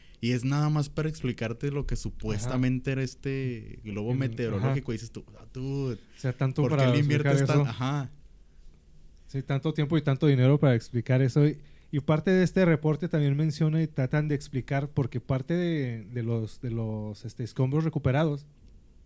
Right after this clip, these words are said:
Speaker 2: se mencionan ahorita... este, eh, mencionando las características de los, de los escombros. Pues se, se mencionan que eran, eh,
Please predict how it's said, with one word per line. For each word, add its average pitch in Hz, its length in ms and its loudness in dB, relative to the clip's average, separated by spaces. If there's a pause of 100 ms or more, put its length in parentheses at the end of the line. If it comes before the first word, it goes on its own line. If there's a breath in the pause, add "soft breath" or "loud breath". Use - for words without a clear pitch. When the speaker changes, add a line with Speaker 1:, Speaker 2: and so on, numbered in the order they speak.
(760 soft breath)
Speaker 2:
se 151 160 -2
mencionan 156 600 -2 (120)
ahorita... 139 640 -2
este, 110 340 -6 (960 soft breath)
eh, 127 140 -6
mencionando 131 500 -2
las 156 140 0
características 131 680 -2
de 131 100 -2
los, 107 340 -4
de 117 100 -4
los 110 120 -4
escombros. 117 500 0 (640 soft breath)
Pues 160 140 -4
se, 160 180 -2
se 160 120 2
mencionan 170 520 4
que 170 100 0
eran, 156 800 0 (200)
eh, 117 440 -2